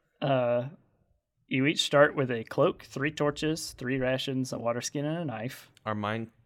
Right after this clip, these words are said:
Speaker 2: stoat-sized?
Speaker 1: <laughs> Yes.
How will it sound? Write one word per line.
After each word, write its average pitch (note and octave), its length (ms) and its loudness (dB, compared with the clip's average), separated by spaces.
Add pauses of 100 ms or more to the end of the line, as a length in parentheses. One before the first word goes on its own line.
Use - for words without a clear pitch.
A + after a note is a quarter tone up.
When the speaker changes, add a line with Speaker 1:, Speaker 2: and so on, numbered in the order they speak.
(240)
Speaker 2:
stoat-sized? C3+ 1200 -6 (340)
Speaker 1:
<laughs> - 340 -2
Yes. - 380 -6